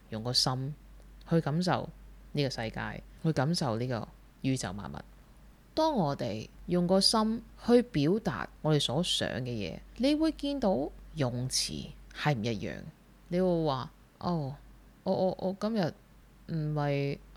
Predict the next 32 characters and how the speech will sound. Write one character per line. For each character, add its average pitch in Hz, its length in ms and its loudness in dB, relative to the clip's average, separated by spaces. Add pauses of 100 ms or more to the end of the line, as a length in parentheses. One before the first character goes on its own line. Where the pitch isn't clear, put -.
(380)
好 - 300 -2
想 175 240 0
出 180 140 -2
去 120 380 -4
啊。」 127 120 -8 (580)
咁 156 120 -4
你 160 80 0
朋 117 220 -14
友 120 120 -6
問 123 280 -6
點 143 220 -6
解？ 123 240 -8 (840)
「我 156 160 -6
今 220 120 -4
日 208 200 2
有 151 100 -2
種 175 200 -2
感 131 280 -6
覺， 123 220 -4 (420)
我， 156 240 -2 (280)
我 160 220 0
好 190 60 0
想 170 220 0
留 156 100 -6
喺 117 180 -6
間 147 260 -4
屋 135 100 -6 (100)
度 - 240 -8
咁 87 60 -4
樣。」 90 100 -6 (600)
當 143 160 -2
然， 120 280 -4